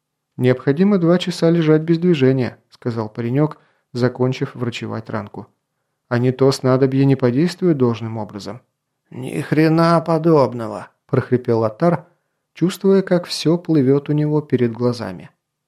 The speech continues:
"И так провозились до самой ночи". Он двинулся вперёд, покачиваясь, прижимая к груди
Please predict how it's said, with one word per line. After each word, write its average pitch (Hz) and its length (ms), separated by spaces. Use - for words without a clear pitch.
"И 117 220
так 139 460
провозились 131 840
до 113 220
самой 123 420
ночи". 113 500
Он 202 160
двинулся 170 480
вперёд, 151 600
покачиваясь, 151 840
прижимая 123 580
к 117 60
груди 123 520